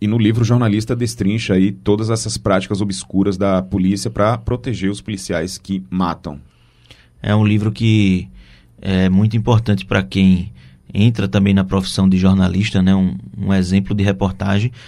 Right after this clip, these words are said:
Speaker 2: mas também pra todo mundo que queira co-, conhecer um pouco desse universo policial no Brasil. Nesse caso,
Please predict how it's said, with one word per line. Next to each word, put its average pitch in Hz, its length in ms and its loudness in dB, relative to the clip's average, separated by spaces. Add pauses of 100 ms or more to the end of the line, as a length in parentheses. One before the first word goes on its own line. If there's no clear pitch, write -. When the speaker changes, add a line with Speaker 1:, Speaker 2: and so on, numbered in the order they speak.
(160)
Speaker 2:
mas 117 200 2
também 110 260 6
pra 110 140 2
todo 120 260 0
mundo 101 240 4
que 101 140 -4
queira 98 180 0
co-, 101 280 0
conhecer 95 380 -2
um 98 100 2
pouco 95 220 -4
desse 95 240 -2
universo 95 520 0 (500)
policial 98 500 2
no 95 100 6
Brasil. 90 480 2 (340)
Nesse 98 220 -4
caso, 98 440 4